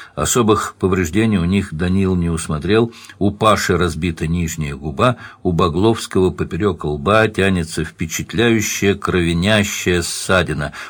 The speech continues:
Оба охают и морщатся. Оба изрядно испачканы. Но в общем и целом никак нельзя назвать происшедшее разгромом.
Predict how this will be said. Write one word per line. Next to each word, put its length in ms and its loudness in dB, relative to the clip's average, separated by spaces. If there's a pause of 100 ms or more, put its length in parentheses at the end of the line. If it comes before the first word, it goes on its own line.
Оба 360 2
охают 640 0
и 100 -2
морщатся. 800 -2 (280)
Оба 460 4
изрядно 800 0
испачканы. 920 -8
Но 200 4
в 100 0
общем 420 0
и 40 -8
целом 440 0 (220)
никак 400 0
нельзя 280 -2
назвать 520 -2
происшедшее 880 -2 (180)
разгромом. 840 -6